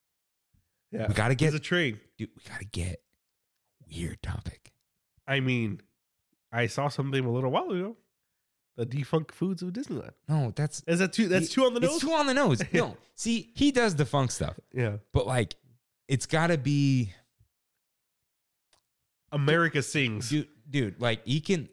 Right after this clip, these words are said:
Speaker 2: you remember when Mickey was in a s-, in, in an astronaut costume?
Speaker 1: Yeah.
Speaker 2: And the, the, the guy in the astronaut costume with his, like, girlfriend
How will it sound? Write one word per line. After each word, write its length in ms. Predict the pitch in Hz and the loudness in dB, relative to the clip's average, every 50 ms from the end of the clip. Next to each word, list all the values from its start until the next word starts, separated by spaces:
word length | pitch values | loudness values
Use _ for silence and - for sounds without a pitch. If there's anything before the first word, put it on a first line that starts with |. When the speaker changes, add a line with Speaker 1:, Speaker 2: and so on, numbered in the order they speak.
| _ _ | _ _
Speaker 2:
you 240 | - 147 135 92 139 | -12 -12 -10 -6 -4
remember 260 | 165 190 202 202 202 | -2 0 0 0 2
when 220 | 175 156 135 117 | 2 2 2 2
Mickey 320 | 110 110 113 113 - 127 123 | 2 2 2 2 2 0 2
was 180 | 117 110 104 101 | 2 0 0 0
in 100 | 101 87 | -2 -2
a 40 | 76 | -4
s-, 200 | 71 - - - - | -6 -6 -8 -8 -6
in, 160 | 98 101 95 - | -4 -4 -4 -4
in 160 | - 95 92 | -4 -6 -6
an 120 | 85 80 - | -6 -6 -6
astronaut 500 | - 90 92 - - 107 98 95 80 - | -6 -4 -4 -4 -4 -2 -2 -4 -4 -2
costume? 480 | - 95 95 92 - - 98 98 101 - | -2 -2 -2 -2 0 0 0 0 0 0
Speaker 1:
Yeah. 220 | 131 123 113 107 107 - _ - | -2 -2 0 -2 -4 -8 _ -6
Speaker 2:
And 140 | 98 95 92 | -2 -2 -2
the, 100 | 90 80 | -2 -2
the, 180 | 78 90 82 - - | -2 -6 -6 -6 -6
the 100 | - 95 | -6 -4
guy 280 | 85 - 90 90 92 92 | -2 0 0 2 2 2
in 140 | 95 92 92 | 2 2 2
the 60 | 95 | 2
astronaut 360 | 92 95 92 - 104 101 90 | 0 0 0 0 -2 -4 -2
costume 320 | - 98 98 92 - 101 92 | 0 0 -2 0 0 -2 -2
with 120 | 87 - | -2 -2
his, 160 | - 82 78 | -4 -4 -4
like, 140 | 82 80 78 | -6 -6 -4
girlfriend 520 | - 82 85 87 82 - 95 95 92 92 | -4 -2 -2 -2 -2 -2 -2 -2 -2 -2